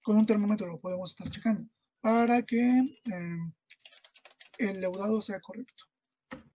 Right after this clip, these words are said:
¿va? El fermentado. Ahora sí, eh, después del fermentado en bloque con treinta minutos de pliegues, vamos a dejarla reposar, ¿ok? Durante,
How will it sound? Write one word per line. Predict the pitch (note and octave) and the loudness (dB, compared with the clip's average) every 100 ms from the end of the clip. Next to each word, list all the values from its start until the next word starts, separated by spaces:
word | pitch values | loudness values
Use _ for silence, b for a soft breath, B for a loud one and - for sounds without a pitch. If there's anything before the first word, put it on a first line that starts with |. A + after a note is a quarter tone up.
| - B3 | -8 -4
¿va? | A3 | -2
El | G#3 | -2
fermentado. | F3+ D#3+ E3 C4+ - - - _ _ - | -6 -10 -10 -14 -18 -20 -20 _ _ 6
Ahora | A#3+ B3 | 10 10
sí, | A3 G3 - _ _ - | 10 2 -4 _ _ -4
eh, | G#3+ G#3 G3+ G3+ G3+ | 0 2 0 0 4
después | G#3+ G#3 B3+ | 4 8 6
del | B3+ C4 B3 G#3+ | 8 6 6 2
fermentado | F#3+ F#3+ A3 | 0 2 2
en | G#3+ | 8
bloque | A3+ A#3 B3+ D4 A#3 | 8 8 4 0 -2
con | F#3+ F3 F3 | -6 -8 -4
treinta | G#3+ A3 | -4 -2
minutos | F#3+ G3 A3+ F#3+ | -6 -8 -6 -6
de | E3+ D#3+ D#3+ - | -6 -6 -8 0
pliegues, | G#3 A#3+ F4 - _ _ _ - | 2 2 -2 -14 _ _ _ -8
vamos | G#3 A3 A3+ | 2 4 4
a | G#3+ | 2
dejarla | F3 F#3 G#3 G3 F#3+ G3 | -2 -4 -2 -2 -2 -2
reposar, | F3+ E3+ - D#3+ G3+ F#3+ - _ _ _ _ _ - | -6 -8 -10 -6 -4 -4 -6 _ _ _ _ _ -16
¿ok? | C4+ G#3+ A#3 _ _ _ _ C4+ | -4 -2 -4 _ _ _ _ -12
Durante, | F3 F3 E3+ E3 E3 E3 E3+ E3 E3 E3 | -10 -8 -8 -10 -12 -12 -10 -10 -10 -12